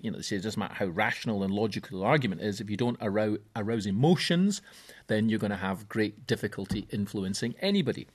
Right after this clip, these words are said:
And a large percentage, uh, I've seen figures from sort of eighty percent to ninety percent to ninety-five percent of the decisions that we make are based on emotion. And we then use logic to justify our actions. Now, you, I'm sure you've heard this before.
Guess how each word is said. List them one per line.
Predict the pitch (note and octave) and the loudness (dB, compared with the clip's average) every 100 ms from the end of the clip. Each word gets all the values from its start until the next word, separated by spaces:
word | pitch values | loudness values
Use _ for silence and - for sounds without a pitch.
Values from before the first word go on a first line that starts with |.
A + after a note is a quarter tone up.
| - - - - - - | -20 -20 -20 -20 -20 0
And | C#3+ D#3 D#3 C#3 - - - | 4 6 4 0 -10 -20 -4
a | B2+ | 0
large | C3 C#3+ G3+ A3+ G3+ E3+ - | 2 2 0 2 2 0 0
percentage, | C3 - G#2 F#3+ C#3+ D3 - _ - | -2 0 0 0 -6 -6 -10 _ -16
uh, | - - - | -12 -10 -6
I've | A2 | -4
seen | - A#2+ | -2 -2
figures | - A#2+ G#2+ - | 0 0 0 -2
from | A2 G2 | -4 -4
sort | - G2 | -6 -10
of | - - | -8 -2
eighty | A#2+ - A2+ | -2 -2 -6
percent | G2+ A2 G#2 | 0 0 0
to | - | 0
ninety | F#2+ A#2 A2 | 0 0 -2
percent | - G#2+ A2 A2 | -4 -4 -2 -2
to | |
ninety-five | G#2+ A2+ C#3 - C#3+ C#3+ | -2 -2 -4 -2 0 0
percent | - - G2+ - _ - | -4 -4 -4 -6 _ -6
of | G2+ | -6
the | G2+ | -6
decisions | - C3+ E3+ C#3+ | -2 0 2 2
that | C#3 A#2 | 2 0
we | G#2+ | 0
make | E2+ F2 - - | 0 -2 -6 -2
are | G#2 | -2
based | F2+ G#2 F#2 - - | 0 0 0 -4 -8
on | F#2 F2 F2+ - | -6 -4 -4 -2
emotion. | C3 E3 G3 - - - _ _ _ _ _ - - | 4 6 4 2 -6 -10 _ _ _ _ _ -10 -4
And | A2 | 2
we | B2 | 4
then | G2+ G2+ | 4 4
use | A#2+ A2+ | 4 4
logic | G#2 F#2+ F2 B2 B2+ C3 | 4 4 4 0 -2 -4
to | - G#2 | -2 0
justify | G2+ A#2 - B2+ - G2 G#2 | 2 0 0 -4 -2 -2 0
our | B2+ - | 0 0
actions. | E3 - G2+ F#2+ | 0 -2 -4 -2
Now, | D3+ | 0
you, | C#3 B2+ | -2 -2
I'm | A#2+ | -6
sure | - - | -2 0
you've | C#3 G#2 | 0 0
heard | - A2 | -2 -2
this | G#2+ - | -2 -8
before. | - - A#2+ | -6 0 0